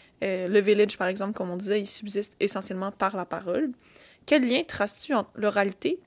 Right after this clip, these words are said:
puis le médium muet qu'est la photographie ? Parce que c'est la photographie, c'est ton médium de prédilection. La photographie, c'est silencieux.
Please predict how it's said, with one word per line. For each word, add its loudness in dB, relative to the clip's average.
puis -4
le 6
médium 0
muet 2
qu'est -8
la -4
photographie ? -12
Parce -18
que -12
c'est -2
la 2
photographie, -2
c'est -2
ton -6
médium -2
de -2
prédilection. -8
La -6
photographie, -4
c'est -6
silencieux. -2